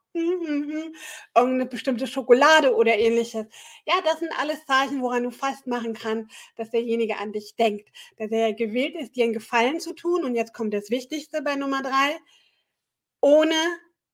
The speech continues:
Zweck. Das heißt, uneigennützig. Das heißt, es geht nicht darum, nur nett zu sein, damit ich das nächste Date krieg und vielleicht eine neue Chance hab, den anderen ins Bett zu kriegen.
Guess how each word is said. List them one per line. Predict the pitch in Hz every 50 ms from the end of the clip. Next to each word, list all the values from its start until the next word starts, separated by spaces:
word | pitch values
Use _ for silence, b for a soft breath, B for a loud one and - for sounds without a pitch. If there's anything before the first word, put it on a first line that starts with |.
| _ _ _ _ _ _ _
Zweck. | - - - 240 226 - - - - - - _ _ _ _ _ _ _ b b b b b b -
Das | 220 220 -
heißt, | 277 269 277 285 277 - - _
uneigennützig. | - 311 330 349 339 - 254 240 226 226 220 202 220 214 208 208 208 208 - - 214 208 208 -
Das | 226 220 - -
heißt, | 247 262 254 262
es | 269 220 -
geht | - 262 - 254
nicht | 302 370 381 370 - -
darum, | 311 269 269 254 240 226 214 208 202 202 B B B B B B B B -
nur | 233 254 269 262 247
nett | 240 240 240 277 - -
zu | - - 330 294
sein, | 254 262 285 285 285 277 285 294 294 285 285 247
damit | 240 226 226 233 240 240 262
ich | 254 220 -
das | - 220 220
nächste | - 226 220 226 220 226 220 196
Date | 185 220 214 214 233 - - -
krieg | - - 330 320 320 320 - _
und | 262 226 233 -
vielleicht | - 247 226 233 220 220 - 254
eine | 269 233 214
neue | 208 214 208 208 214 214 226 247 277 311
Chance | 277 - - 254 254 269 277 - -
hab, | 254 240 220 226 - B B B B B B B _
den | - 226 -
anderen | - - 226 233 220 220
ins | 214 208 208 - -
Bett | - 302 302 - -
zu | - 349
kriegen. | 359 - - 349 349 339 359